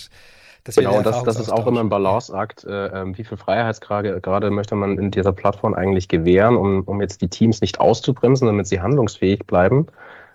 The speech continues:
Speaker 2: Aber wie viel Kontrolle behält man trotzdem noch, damit das nicht völlig aus dem Ruder läuft und Dinge passieren, die man nicht mehr einfangen kann? Gerade im, und gerade, das hatte ich vorhin ja kurz angesprochen, im Cloud-Umfeld ist halt das Thema Security halt auch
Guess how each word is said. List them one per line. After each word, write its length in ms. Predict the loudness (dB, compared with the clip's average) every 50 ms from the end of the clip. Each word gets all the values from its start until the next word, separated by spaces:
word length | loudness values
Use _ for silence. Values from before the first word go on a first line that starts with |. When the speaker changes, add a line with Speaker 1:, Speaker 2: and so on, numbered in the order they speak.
| _ _ _
Speaker 2:
Aber 540 | 0 0 2 2 2 0 2 0 0 -2 -4 -6
wie 400 | -12 -12 -10 -4 2 4 4 4
viel 380 | 4 4 4 4 4 4 2 -2 -6 _ _ _ _ _ _ _
Kontrolle 640 | -2 0 0 0 0 -2 0 2 4 4 4 4 2
behält 360 | 2 0 0 0 -2 0 0
man 140 | 0 0 0
trotzdem 380 | 0 -2 -4 -2 -4 -2 -2
noch, 140 | -2 -2 -2
damit 260 | -2 -2 -2 0 -2
das 160 | -4 -2 -2
nicht 260 | -4 -4 -4 -6 -4 _
völlig 240 | 2 4 4 2
aus 160 | 2 -2 -2 -2
dem 80 | -2
Ruder 240 | -2 -2 -2 -2 0
läuft 260 | 0 -2 -2 -4 -4
und 220 | -4 -6 -2 2 4
Dinge 160 | 4 4 4
passieren, 480 | 2 0 -2 -2 -2 0 0 2 2
die 140 | 2 2 0
man 100 | 0 0
nicht 160 | -2 -4 -4 -4
mehr 100 | -2 0
einfangen 440 | 0 0 -2 0 0 -2 -2 -2 -2
kann? 320 | -2 -2 -2 -2 -4 -6
Gerade 380 | -4 -2 0 2 4 4 2 2
im, 380 | 0 -2 -2 -2 -4 -4 -8 -12 _ _ _ _ _ _
und 160 | _ -14 -8 -2
gerade, 320 | 0 0 2 0 0 -4 -8
das 120 | -10 -8 -8
hatte 120 | -8 -8
ich 80 | -8 -4
vorhin 240 | -2 0 0 0
ja 80 | 0 0
kurz 180 | -2 -4 -4 -2
angesprochen, 480 | -2 -2 -2 -2 -2 -4 -6 -4 -4
im 100 | -6 -6
Cloud-Umfeld 600 | -6 -2 0 0 2 2 0 0 0 -2 -2 -2
ist 120 | -2 -4 -4
halt 140 | -2 -2
das 80 | -2 -2
Thema 220 | 0 0 0 2
Security 800 | 0 0 -4 -2 0 2 2 2 2 2 2 2 2 2 2 -2 -6 _ _ _ -20 -20 -20 -20 _ -20 -8 -6
halt 180 | -6 -2 0
auch 320 | 2 2 2 0 -2 -10